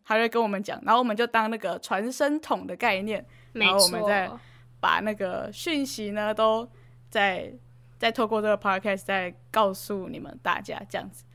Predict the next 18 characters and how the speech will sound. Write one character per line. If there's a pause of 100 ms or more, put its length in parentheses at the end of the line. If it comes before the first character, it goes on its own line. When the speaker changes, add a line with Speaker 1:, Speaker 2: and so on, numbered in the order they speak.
(300)
Speaker 1:
所
以
呢，
大
家
还
是
来
留
言
哦。
<laughs>
不
然， (220)
不
然
我
们